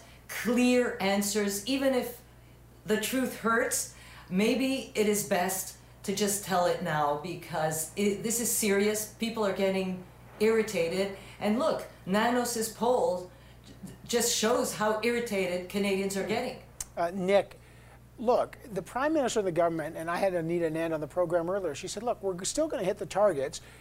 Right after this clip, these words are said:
Speaker 2: They're gonna be backloaded. We're gonna be awash with vaccines." Eventually, they say, you know, AstraZeneca, Johnson and Johnson will come online.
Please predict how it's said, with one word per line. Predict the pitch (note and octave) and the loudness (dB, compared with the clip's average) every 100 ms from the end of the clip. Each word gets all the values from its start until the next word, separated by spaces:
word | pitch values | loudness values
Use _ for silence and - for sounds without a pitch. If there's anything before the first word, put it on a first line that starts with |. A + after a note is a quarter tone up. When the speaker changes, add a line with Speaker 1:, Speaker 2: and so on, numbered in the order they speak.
| - | -8
Speaker 2:
They're | - | 0
gonna | G3 G3 | 2 2
be | |
backloaded. | E3 G3+ G#3+ B3 - C#3+ E3+ | 4 8 8 6 2 0 0
We're | E3+ G3+ | 2 4
gonna | G#3+ G#3 | 4 4
be | G3+ | 4
awash | E3+ F3 A3+ - - | 4 4 6 6 4
with | G#3 D3 | -2 2
vaccines." | F3 D#3+ - F3 F3+ F3 | 2 2 -2 -4 -4 -2
Eventually, | D#3+ F3+ F#3+ G3+ F#3 | 0 0 0 0 2
they | F3+ | 2
say, | - F3+ | 0 -2
you | |
know, | D#3 | -2
AstraZeneca, | D3 C#3+ D#3+ E3 F3+ F3+ F3 | -4 -6 -4 -2 -2 -4 -4
Johnson | D3+ D#3+ D#3 D3+ | -4 -6 -6 -10
and | C#3 | -4
Johnson | F3+ F#3+ G3 | -2 -2 -4
will | E3+ | -6
come | - F#3 F3+ | -6 -6 -6
online. | E3+ E3+ E3+ F3 E3+ F3+ | -8 -8 -4 0 2 0